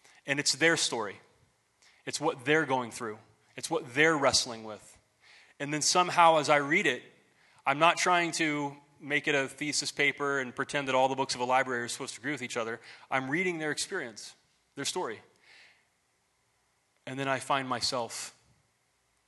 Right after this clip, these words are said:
in that story. I'm a part of that story. And their stories are now a part of me.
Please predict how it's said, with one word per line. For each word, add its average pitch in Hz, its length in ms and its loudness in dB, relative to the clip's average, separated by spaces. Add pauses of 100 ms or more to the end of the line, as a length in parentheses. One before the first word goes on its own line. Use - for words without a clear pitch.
(100)
in - 80 -16
that 214 140 -12
story. 113 340 -14 (1000)
I'm 143 200 -2
a 123 40 -6
part 110 200 -4
of 101 40 -14
that 98 120 -12
story. 110 300 -12 (1400)
And 131 180 -8
their 147 140 0
stories 131 540 -2
are 135 160 -6
now 131 280 0
a 127 60 -12
part 139 240 -4
of 123 80 -12
me. 127 280 -8